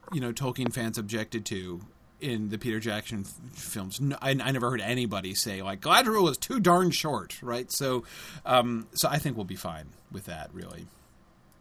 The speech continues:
Um, okay. All right. Whoop. So, sorry. I'm wildly scrolling. All right.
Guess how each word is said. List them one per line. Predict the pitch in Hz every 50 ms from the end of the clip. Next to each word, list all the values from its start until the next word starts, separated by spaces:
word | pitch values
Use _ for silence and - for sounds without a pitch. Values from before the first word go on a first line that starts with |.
| - - - - - - -
Um, | 113 120 110 104 101 95 90 85 - - - _ - - - - - - - - - - - - - - - - - - - - - - - _ _ _ _ - -
okay. | 160 - 123 87 - - - - - - - - - - - - - - - - - - -
All | 151 156
right. | 165 156 139 - - - - - - - - -
Whoop. | - 175 196 190 - - - - -
So, | 135 139 123
sorry. | - - 123 95 90 87 - - - -
I'm | 98 95 90 87 - - - 107
wildly | 107 107 107 107 104 104 113 110
scrolling. | - - 160 139 123 117 120 120 123 139
All | 156 170 180
right. | 180 170 156 131